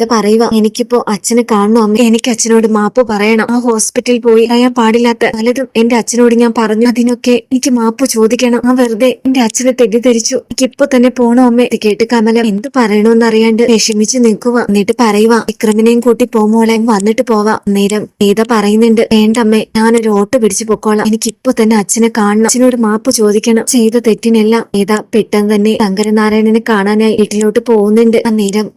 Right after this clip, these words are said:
വേദയെ കണ്ട് എല്ലാരും പുറത്തോട്ട് വരുന്നുണ്ട്. ശ്രീകാന്ത് ദേഷ്യത്തോടെ നോക്കുന്നുണ്ട് വേദയെ. അതുപോലെ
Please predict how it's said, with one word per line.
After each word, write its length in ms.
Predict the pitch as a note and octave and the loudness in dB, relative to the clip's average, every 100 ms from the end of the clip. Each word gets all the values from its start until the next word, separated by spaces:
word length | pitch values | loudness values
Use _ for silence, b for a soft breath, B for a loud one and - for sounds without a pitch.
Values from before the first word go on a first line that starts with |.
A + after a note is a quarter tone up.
| A#3 | 0
വേദയെ 300 | G#3 G3+ G3+ | 0 0 -2
കണ്ട് 300 | A3+ G#3+ A3 | 0 2 2
എല്ലാരും 360 | G3+ G#3 A3 | 2 0 0
പുറത്തോട്ട് 460 | A#3+ G#3+ - G#3+ A3+ | -2 -2 0 -2 0
വരുന്നുണ്ട്. 560 | A#3 G3+ G#3 A#3 A3 A3+ | 0 0 2 2 0 0
ശ്രീകാന്ത് 600 | G3+ F#3+ A3 G#3 A3+ A3+ | -2 -2 -2 0 0 2
ദേഷ്യത്തോടെ 520 | G#3 - G3 A3 A3+ | 0 0 -2 0 2
നോക്കുന്നുണ്ട് 600 | A3+ G3+ F#3+ A3+ A#3+ A3+ | 2 0 0 0 2 4
വേദയെ. 380 | A3 G#3 A3 A3 | 2 2 0 -2
അതുപോലെ 560 | - - G#3 A3 A3 | -6 -6 -4 -2 -2